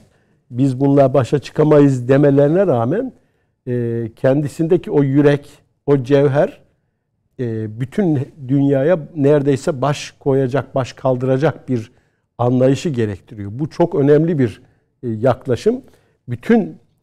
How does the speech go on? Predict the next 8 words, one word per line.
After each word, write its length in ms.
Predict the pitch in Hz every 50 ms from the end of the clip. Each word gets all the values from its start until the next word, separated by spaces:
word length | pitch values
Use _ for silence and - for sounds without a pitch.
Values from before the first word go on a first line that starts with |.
| _ _ _ _ - 147
e, 240 | 131 135 120 117
büyük 300 | 123 143 170 196 202 -
hamleler 720 | - - - - 143 143 151 151 147 151 180 220 247 226 170
de 360 | 156 123 110 110 113 113 110
böyle 580 | 110 127 151 180 196 214 190 156 139 131 139 -
bakış 360 | 156 135 - - - - -
açılarından 720 | 139 131 - - 147 139 139 143 143 147 139 147 143 135 117
doğar. 380 | 113 101 104 104 98 _ _